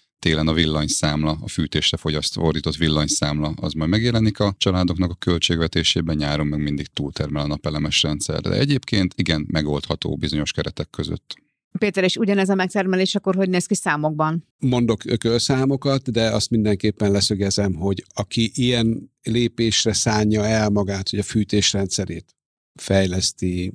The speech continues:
Speaker 3: változtat rajta, elektrifikálja, mindenképpen forduljon gépészmérnök szakemberhez. Tehát egy energetikát készítsen az épületről, és számolják ki, hogy melyik megoldás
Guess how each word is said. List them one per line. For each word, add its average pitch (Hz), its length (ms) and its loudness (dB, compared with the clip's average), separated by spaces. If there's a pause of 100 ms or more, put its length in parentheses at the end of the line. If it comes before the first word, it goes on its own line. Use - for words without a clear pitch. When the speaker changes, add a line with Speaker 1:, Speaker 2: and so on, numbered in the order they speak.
(200)
Speaker 3:
változtat 95 680 0
rajta, 92 540 0
elektrifikálja, 123 1120 0
mindenképpen 107 800 2
forduljon 95 560 2
gépészmérnök 82 840 -4
szakemberhez. - 760 -4
Tehát 67 280 -6
egy 80 120 -6
energetikát 110 720 2
készítsen 92 540 -2
az 85 120 -4
épületről, 87 800 -6
és 92 140 -2
számolják 90 720 0
ki, - 140 -2
hogy 82 180 -6 (140)
melyik 113 380 2
megoldás 90 840 0